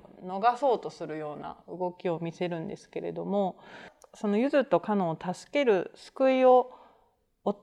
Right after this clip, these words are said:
ゆずはかのん、かのんはゆずっていうお互いにせずに、こうまた別の第三者、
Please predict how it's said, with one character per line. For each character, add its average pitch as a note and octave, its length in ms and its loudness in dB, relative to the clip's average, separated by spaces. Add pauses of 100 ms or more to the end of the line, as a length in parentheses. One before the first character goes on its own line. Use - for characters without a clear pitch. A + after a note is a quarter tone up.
(140)
ゆ C#4 180 2
ず C#4 100 4
は E3 440 6
か - 160 0
の D3 140 0
ん、 C3+ 80 -4
か B3 100 4
の B3+ 140 6
ん G3 40 4
は D#3 80 2
ゆ D#3 60 -2
ず D#3 100 -4
っ - 40 -6
て - 100 -16
い - 40 -8
う - 80 -10
お E3 40 -10
互 C4 320 2
い - 20 0
に C4+ 80 -2
せ C#4 200 -2
ず F#3 140 -6
に、 E3 340 -8
こ - 100 -10
う F3+ 40 -4
ま F#3 140 -2
た C4 140 2
別 B3 300 -2
の C4+ 160 -2
第 D4 200 4
三 F#3 280 -8
者、 E3 200 -8